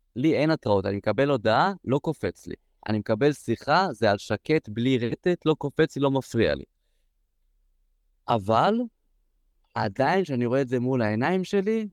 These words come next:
זה מבלבל אותי. אני כאילו רוצה קצת להימשך לזה, אני רוצה קצת לגעת בזה, זה מושך אותי, יש בזה אנרגיה, בכל דבר יש אנרגיה. אם אנחנו מסתכלים על זה עכשיו בטלסקופ, יש שם מלא תאים קטנים שעובדים, שזזים,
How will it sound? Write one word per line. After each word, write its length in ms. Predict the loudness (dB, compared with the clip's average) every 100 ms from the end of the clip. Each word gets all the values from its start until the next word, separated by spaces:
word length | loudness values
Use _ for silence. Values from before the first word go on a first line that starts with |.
| _
זה 220 | -4 0
מבלבל 580 | 0 2 0 2 2 2
אותי. 220 | -2 -8 -20 _ _
אני 220 | -6 -4 -4
כאילו 500 | -2 0 2 0 0 -4
רוצה 520 | -4 -4 -4 -2 -4
קצת 240 | -2 -4
להימשך 640 | 0 2 2 -2 0 0 2
לזה, 340 | 0 2 2
אני 120 | 2 0
רוצה 340 | -4 -2 -4
קצת 220 | -4 -2
לגעת 460 | -2 2 2 2 0
בזה, 440 | -2 -2 0 -2 -4 -10
זה 160 | -8
מושך 440 | -4 -6 -2 -2 -2
אותי, 200 | -4 -2
יש 160 | -2 0
בזה 280 | 0 0
אנרגיה, 360 | -2 0 0 -2
בכל 260 | -2 0 0
דבר 260 | 2 0
יש 200 | -2 -8 -12 -8
אנרגיה. 500 | -2 0 0 0 -2
אם 100 | -2
אנחנו 180 | 0 -2
מסתכלים 420 | -2 -2 -2 0
על 60 | 0
זה 120 | -2
עכשיו 220 | -2 -2
בטלסקופ, 1160 | 0 -2 -4 _ _ _ 0 2 2 -2 -4 -4 -4 _ _ -2
יש 200 | 0 2
שם 140 | 0
מלא 300 | 0 0 2 0 0 _ _ _
תאים 320 | 0 2 2
קטנים 480 | 0 0 2 2 2
שעובדים, 600 | 0 0 0 -2 0 0
שזזים, 640 | 0 -4 -2 -2 0 0